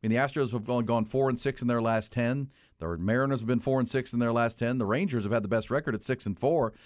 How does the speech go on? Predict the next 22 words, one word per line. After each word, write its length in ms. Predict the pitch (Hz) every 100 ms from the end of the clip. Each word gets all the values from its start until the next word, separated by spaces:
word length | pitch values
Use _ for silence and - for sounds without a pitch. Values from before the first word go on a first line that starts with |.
| - - _ 87
and 80 |
that's 160 | 107 120
why 160 | 135 131
it's, 140 | 123
you 120 | 135
know, 180 | 147 113
here 120 | 139
we 100 | 143 139
are 180 | 131
with, 240 | 123 120 - - _ -
you 100 | 107
know, 60 | 95 - - _ -
ten 160 | 135
days 200 | 127 127
to 100 | -
go 140 | 117 123
in 40 |
the 60 | 107
season, 220 | 139 110
eleven 200 | 120 117
days, 360 | 113 139 117 107
and 160 | 101